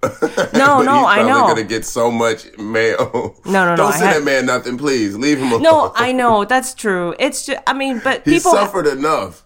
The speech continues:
Speaker 1: But here's the thing, Clayton. They've already tried. Like, most people, if they wanna email a comedian that they look up to or something, they'll try the first name, last name at Gmail first. So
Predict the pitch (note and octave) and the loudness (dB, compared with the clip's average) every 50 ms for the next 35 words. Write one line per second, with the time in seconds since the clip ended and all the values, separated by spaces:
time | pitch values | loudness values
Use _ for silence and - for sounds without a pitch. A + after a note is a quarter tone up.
0 | _ _ - - - D4 C#4 E4 F4+ E4+ C#4+ C#4+ C4+ - - E4+ D#4 A3+ - B3+ | _ _ -8 -4 -2 0 2 2 2 2 0 -2 -4 -2 -2 -2 -2 -2 0 0
1 | A#3+ A3 G#3 G#3+ A#3+ A3 A3 A3+ A#3+ B3+ G#3+ G3+ - - - F#3+ F#3+ F#3+ F3+ D3+ | 0 0 0 0 0 0 0 0 0 0 -2 -4 -6 -6 -6 -2 0 0 0 0
2 | B2 - - - - _ - F3 F3 E3+ F3 F#3+ G3+ A3 A#3+ A#3 - B3 A3+ A3 | -2 -6 -14 -18 -18 _ -6 -6 -4 -4 -2 -2 -2 -2 -2 -2 -4 -8 -6 -4
3 | G#3+ G3+ G3 G3 - - G#3 G#3+ A3 A3+ G#3+ G3+ F3+ E3+ - - - - - - | -4 -4 -4 -4 -4 -4 -2 -2 0 0 0 -2 -2 -4 -6 -12 -20 -20 -20 -20
4 | _ _ _ _ _ _ _ _ _ _ _ _ _ - A3 A3+ G#3+ G#3 G3 F#3+ | _ _ _ _ _ _ _ _ _ _ _ _ _ -4 -2 0 2 2 2 2
5 | F#3+ G3 F3+ E3+ - - G3 F3+ F#3+ G3+ G#3 G#3 G3+ G3 F#3+ F#3 E3+ D#3+ - D#3+ | 2 0 -2 -4 -6 -6 -4 0 0 0 0 0 0 0 -2 -2 -4 -4 -4 -4
6 | D3+ C#3 D3 D3 D3 - F3+ F3 F3 - - F#3+ F3 E3+ E3+ E3+ - - E3+ D#3+ | -4 -4 -6 -6 -4 -2 -2 -2 -2 -4 -8 -8 -6 -6 -6 -6 -6 -8 -10 -8
7 | - F3 E3+ D#3+ D#3+ - - G#3+ A3+ C4 C4+ C4+ A3+ - - - - G#3 G#3+ A3 | -8 -8 -10 -10 -10 -6 -2 0 2 2 0 -2 -8 -16 -10 -4 0 2 2 2
8 | A3+ A3+ A#3 - - F3+ E3+ E3+ E3+ - F#3 E3+ D#3+ D3+ D3 D3 D3+ D#3 - - | 2 -2 -6 -8 -4 -4 -2 -2 -2 -4 -4 -4 -4 -2 -2 -2 -2 -2 -4 -6
9 | D#3+ D3+ C#3+ C#3 C3 C3 C3+ C#3 D3+ D3 C#3 C3+ B2 G#2+ - - - - C#3+ A#2+ | -8 -8 -8 -6 -8 -8 -8 -8 -10 -8 -8 -8 -10 -10 -12 -14 -12 -10 -10 -10
10 | - - - - - - F#3+ E3+ D3 - | -10 -12 -14 -8 -4 -2 -2 -2 -2 -4